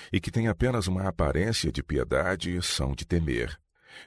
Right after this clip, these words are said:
Esses certamente hão de trair a confiança neles depositada.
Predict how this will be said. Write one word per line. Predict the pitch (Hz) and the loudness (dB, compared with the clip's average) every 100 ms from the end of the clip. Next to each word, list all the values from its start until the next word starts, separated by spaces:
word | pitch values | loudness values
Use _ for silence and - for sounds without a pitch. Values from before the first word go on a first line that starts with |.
| - | 4
Esses | 87 90 85 85 - | 6 6 4 2 4
certamente | 80 76 107 90 113 - 82 | 4 6 4 4 0 0 2
hão | 95 110 | 2 0
de | 80 | -2
trair | - 65 58 80 | 0 2 2 0
a | |
confiança | 69 67 67 - 67 82 67 | 0 -2 -2 -2 0 0 0
neles | 60 85 92 71 | 0 0 0 0
depositada. | 73 67 71 69 - 57 50 - | -2 0 -2 -2 -2 -2 -2 -8